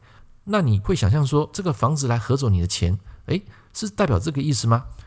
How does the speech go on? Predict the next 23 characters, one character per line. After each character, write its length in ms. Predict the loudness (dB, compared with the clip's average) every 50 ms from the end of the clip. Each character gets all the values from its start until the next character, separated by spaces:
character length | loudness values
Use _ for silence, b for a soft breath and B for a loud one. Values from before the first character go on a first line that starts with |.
| B B -6
这 100 | -4 -2
个 60 | -2
时 160 | 0 2 2
候 180 | 0 0 0 -4 -10
请 180 | -6 -6 -4
大 160 | -2 -2 0 0
家 160 | 2 0 0
发 200 | 0 0 0 0
挥 100 | 0 0
想 160 | 0 -2 -2
象 180 | 0 2 2 4
力。 140 | 2 2 0 -4 -20 _ _ _ _ _ -6
OK， 240 | -6 -2 0 0 0
如 80 | 0 -2
果 140 | 0 2 2
你 140 | 4 4 4
觉 100 | 2 2
得 100 | 2 2
有 320 | 0 0 2 2 2 2 2
一 80 | -2
些 160 | -2 -2 -2 -2
疑 140 | 0 0
问， 140 | 0 -2 -2